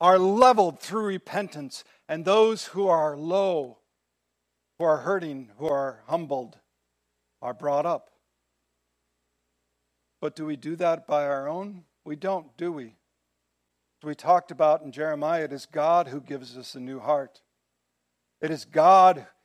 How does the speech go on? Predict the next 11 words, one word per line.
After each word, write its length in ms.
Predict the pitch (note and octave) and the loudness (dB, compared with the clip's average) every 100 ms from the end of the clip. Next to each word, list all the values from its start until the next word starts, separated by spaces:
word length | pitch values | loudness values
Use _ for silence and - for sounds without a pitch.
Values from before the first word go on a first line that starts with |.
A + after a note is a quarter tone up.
| _ | _
even 220 | E3 E3+ E3 | -10 -6 -6
in 140 | D#3 | -6
his 260 | E3 F#3+ D3+ | -4 -6 -2
will, 280 | F3 F3 | 0 2
who 100 | E3 | 0
gives 380 | E3 B2 G3 E3+ | -4 0 -2 0
us 360 | F3+ D#3+ - - | 0 0 -4 -8
the 140 | F#3 | -4
ability 500 | E3 F3+ A#3 A#3+ G#3+ | 0 2 4 4 0
to 180 | - F3+ | -6 -4
repent. 600 | F3+ E3 B3+ C4+ - - | -4 2 4 4 0 -16